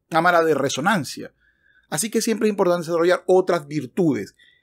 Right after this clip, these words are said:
Y aquí el consenso de expertos me dice o aspira a crear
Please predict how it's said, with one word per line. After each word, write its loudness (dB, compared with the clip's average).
Y 2
aquí -4
el -2
consenso 0
de 4
expertos -2
me -6
dice -6
o 0
aspira 2
a -2
crear 0